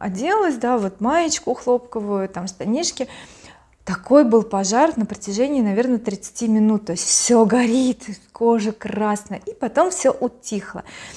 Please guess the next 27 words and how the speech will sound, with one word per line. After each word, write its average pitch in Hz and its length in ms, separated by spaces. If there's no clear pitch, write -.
Потом 285 260
вечером 311 380
я 247 160
уже 262 180
не 262 240
стала 233 360
разогреваться 190 720
в - 20
душе. 311 460
Я 240 180
нанесла 247 380
просто 214 380
на, 185 260
на 196 160
кожу. 180 480
Уже 208 200
не 277 200
было 190 180
такого 165 340
пожара. 160 460
То 240 200
есть, - 180
если 240 340
вы 214 220
разогрелись 196 580
в 180 100
душе, - 460